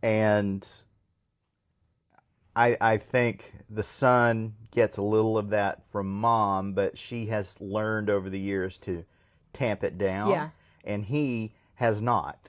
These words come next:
Speaker 2: No.
Speaker 1: He is, is constantly looking for the next insult from dad because that's just what he expects.
Speaker 2: Yeah.
Speaker 1: Um, and there's, um, there's a, a,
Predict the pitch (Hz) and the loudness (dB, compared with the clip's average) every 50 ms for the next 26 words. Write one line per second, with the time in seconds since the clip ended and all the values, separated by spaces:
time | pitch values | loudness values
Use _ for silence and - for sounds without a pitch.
0 | - - _ _ - 185 165 131 - _ _ - 143 139 139 139 131 127 120 117 | -20 -20 _ _ -8 -6 -6 -6 -8 _ _ -6 -4 -4 -2 -2 0 0 0 0
1 | 110 107 - - - - 120 113 - - - - - 143 143 143 135 - - 127 | 0 -2 -6 -10 -12 -12 -10 -10 -10 -12 -10 -4 0 0 2 0 0 -4 -8 -6
2 | 110 113 110 104 101 101 92 - - 64 104 120 120 127 147 160 156 - - 120 | -4 -2 -2 -2 -2 -4 -6 -10 -12 -8 -6 -4 4 8 10 10 10 8 4 -2
3 | 98 98 95 - - 92 98 101 101 101 98 95 - - 104 95 98 - - 101 | -2 -2 0 0 0 0 2 2 2 0 0 0 -2 -2 -2 -2 -2 0 4 4
4 | 92 87 - - 98 98 95 98 101 95 90 90 90 90 98 104 - 110 95 107 | 4 4 4 0 -2 -2 2 4 4 6 6 4 4 2 0 -2 -4 0 2 4
5 | 107 107 - - 104 - - 101 95 92 87 82 76 - - - - - 110 95 | 2 2 2 0 -2 -2 0 2 2 2 2 -2 -4 -6 -8 -6 0 2 4 4
6 | 87 69 71 85 - 185 170 160 151 147 156 - _ _ _ _ _ _ - - | 4 4 2 0 0 0 0 -2 -2 -4 -6 -8 _ _ _ _ _ _ -20 -20
7 | - - _ - 113 113 113 110 110 110 107 104 101 98 95 - - - _ - | -20 -20 _ 0 4 6 8 8 10 8 8 6 4 0 -4 -8 -14 -20 _ -2
8 | 120 117 113 113 113 110 107 107 95 - 101 117 117 110 107 107 104 98 - - | 2 4 4 6 4 4 2 0 -2 0 4 8 8 10 10 8 6 4 0 -4
9 | - - - - _ _ - 104 104 101 101 98 90 82 82 82 71 - - _ | -8 -8 -10 -12 _ _ 0 2 4 4 4 4 2 2 -2 -6 -12 -18 -20 _
10 | _ _ _ _ _ _ _ _ _ _ _ _ _ _ _ _ _ _ _ _ | _ _ _ _ _ _ _ _ _ _ _ _ _ _ _ _ _ _ _ _
11 | _ _ _ _ _ _ _ _ _ _ _ _ 101 110 113 113 117 110 110 107 | _ _ _ _ _ _ _ _ _ _ _ _ -14 0 4 6 8 8 8 8
12 | - 117 104 101 98 95 78 - - 92 104 98 92 80 | 6 4 6 6 6 4 4 2 2 4 4 4 4 2